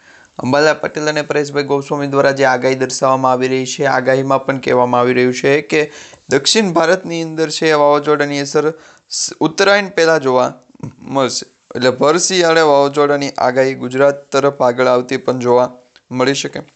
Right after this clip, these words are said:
હવામાન સમાચારની જે નવી મોટી આગાહી છે એના વિશેની માહિતી તમને આજના વીડિયોની અંદર જણાવવાની છે.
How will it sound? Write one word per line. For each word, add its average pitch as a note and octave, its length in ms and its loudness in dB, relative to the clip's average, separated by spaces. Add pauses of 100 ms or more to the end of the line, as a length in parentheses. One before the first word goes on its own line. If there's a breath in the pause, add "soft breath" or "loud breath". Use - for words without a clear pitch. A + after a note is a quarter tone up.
(720)
હવામાન E3 380 0
સમાચારની F3 480 0
જે D#3+ 120 -2
નવી D3 240 -2
મોટી C#3+ 320 -2
આગાહી C3 360 2
છે C3+ 200 -2
એના C3 140 2
વિશેની B2+ 320 -2
માહિતી B2 360 -2
તમને B2 240 -2
આજના A#2+ 280 0
વીડિયોની A#2+ 340 -2
અંદર A#2 180 -2
જણાવવાની B2 440 0
છે. C3+ 160 -8